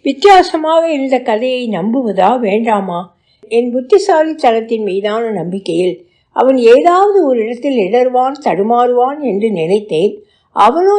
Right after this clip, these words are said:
எல்லா கேள்விகளுக்கும் சரியான பதில் வைத்திருந்தான். கொஞ்சமும் யோசிக்காமல் பட்டென்று பதிலும் சொன்னான். இப்போ நாலாயிரம் ரூபாய் இருந்தா பிரச்சனை தீந்துடும் சார். சரி, இப்ப அதுக்கு நான் என்ன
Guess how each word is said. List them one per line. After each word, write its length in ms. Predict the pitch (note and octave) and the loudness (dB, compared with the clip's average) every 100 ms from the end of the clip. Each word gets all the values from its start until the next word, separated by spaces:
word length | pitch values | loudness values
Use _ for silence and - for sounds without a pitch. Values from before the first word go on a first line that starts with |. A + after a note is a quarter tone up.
| E4+ | 2
எல்லா 440 | F#3+ A#3 E4 F#4+ | 2 4 4 4
கேள்விகளுக்கும் 760 | - C#4+ D4 C#4 B3+ A#3+ C4+ C#4+ | 4 2 2 0 2 2 0 -4
சரியான 580 | C4+ F3 G#3+ B3 C#4 D4 | -2 -2 2 2 2 -2
பதில் 320 | G#3 F#3+ A3 | -2 -2 -2
வைத்திருந்தான். 720 | E3 E3 D#3+ D3+ C#3+ D3+ - - _ _ - | -4 -4 -6 -6 -6 -6 -8 -12 _ _ 0
கொஞ்சமும் 520 | C4+ F4+ G#4 G4 F#4 | 2 4 4 4 2
யோசிக்காமல் 760 | C4 B3+ - - A#3 A3+ B3 B3 | 2 2 0 -4 -4 -2 -4 -2
பட்டென்று 500 | F3 - B3+ C4 D#4 | -4 0 0 0 -4
பதிலும் 440 | G#3+ D3 G3 C4+ | -6 -2 -2 -2
சொன்னான். 640 | D4 G3 D3+ D#3 D#3+ - - _ _ _ - | -4 -6 -6 -8 -8 -10 -16 _ _ _ -14
இப்போ 340 | C#3+ C#3+ C#3+ D3 | -10 -10 -12 -12
நாலாயிரம் 800 | C#3 D3 E3+ G#3+ A3 A3 G3 F3 | -10 -4 2 4 6 4 2 -2
ரூபாய் 280 | F#3+ C4 C#4 | 0 4 4
இருந்தா 640 | A3+ G#3 G#3 F#3+ F3+ - _ _ _ _ | 2 0 2 0 -2 -14 _ _ _ _
பிரச்சனை 520 | D#3 C#3+ - G3 F#3+ F3+ | -18 -16 -2 0 0 -2
தீந்துடும் 600 | D#3 E3 G3 G3 F#3 E3+ - | -4 -2 0 0 -2 -4 -6
சார். 300 | D3+ D3 E3 _ _ _ _ | -8 -8 -12 _ _ _ _
சரி, 640 | - G3+ A3+ A#3+ B3+ - - | 0 2 4 4 0 -4 -10
இப்ப 200 | G#3 A#3+ | -2 2
அதுக்கு 280 | G#3+ A3 G#3+ | 2 0 -4
நான் 340 | D#3+ E3+ A#3 | -2 0 0
என்ன 220 | C4 C4+ | 0 -2